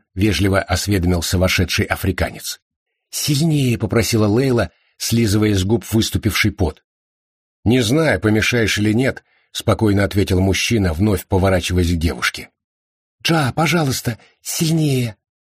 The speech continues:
«Девчонки не предупредили, что в нашем блоке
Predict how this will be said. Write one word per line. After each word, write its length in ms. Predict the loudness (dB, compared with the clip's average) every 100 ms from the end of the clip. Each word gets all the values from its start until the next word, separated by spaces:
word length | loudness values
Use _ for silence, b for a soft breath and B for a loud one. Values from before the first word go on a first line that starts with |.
| _ -6
«Девчонки 600 | -2 0 0 0 0 0
не 120 | 0
предупредили, 680 | 0 0 0 0 0 0 0
что 240 | 0 0
в 60 | 0
нашем 380 | 0 0 0 0
блоке 420 | 0 -2 -4